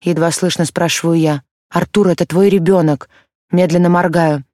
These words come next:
«Ты решил откупиться от ребёнка? Ты что такое говоришь?» «Я понимаю, это прозвучит жестоко,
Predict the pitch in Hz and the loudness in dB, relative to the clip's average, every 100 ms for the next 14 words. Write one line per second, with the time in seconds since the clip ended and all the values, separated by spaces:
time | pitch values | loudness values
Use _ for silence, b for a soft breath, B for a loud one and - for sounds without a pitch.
0 | _ _ _ - 190 196 - 220 214 - | _ _ _ -2 0 2 2 0 0 -2
1 | 196 220 202 190 - 185 170 233 214 156 | -2 -2 -2 -2 0 0 2 0 0 -4
2 | - _ _ _ - - - 233 185 180 | -8 _ _ _ -4 -2 -2 -2 0 0
3 | 160 160 180 165 - - _ _ - 165 | 2 0 0 -2 -4 -12 _ _ -8 -4
4 | 175 180 180 196 185 151 135 - - 160 | -2 0 0 2 0 -2 -4 -8 -6 -6
5 | - 160 165 165 160 170 - 151 160 - | -4 -4 -2 -2 -2 -4 -4 -2 -2 -2
6 | 196 165 147 | -2 -2 -4